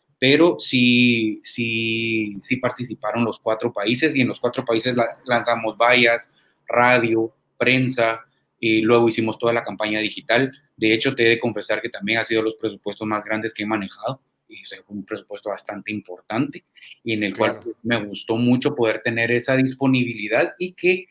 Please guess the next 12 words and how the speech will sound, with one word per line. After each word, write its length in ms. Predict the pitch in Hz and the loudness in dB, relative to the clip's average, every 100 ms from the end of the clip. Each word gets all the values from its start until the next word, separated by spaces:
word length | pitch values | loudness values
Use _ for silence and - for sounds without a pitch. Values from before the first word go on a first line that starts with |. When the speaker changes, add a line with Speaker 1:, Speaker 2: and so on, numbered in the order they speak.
| - _ | -20 _
Speaker 1:
la 180 | 120 113 | -2 -2
marca 480 | 110 120 170 - 185 | 0 0 0 -2 -4
como 300 | 151 127 113 | -2 -2 -2
tal 280 | 139 196 196 | -4 -4 -4
ya 140 | 147 135 | -2 0
había 280 | 143 147 | 2 2
desarrollado 540 | 147 143 123 110 107 123 | 2 -2 -6 -4 -2 -2
este 180 | 120 127 | -4 -8
proyecto 400 | 110 104 - 113 | -6 -6 -4 -6
en 80 | |
Colombia, 420 | 113 110 180 147 120 | -4 0 2 2 0
¿sabes? 400 | 107 139 - | 0 -2 -2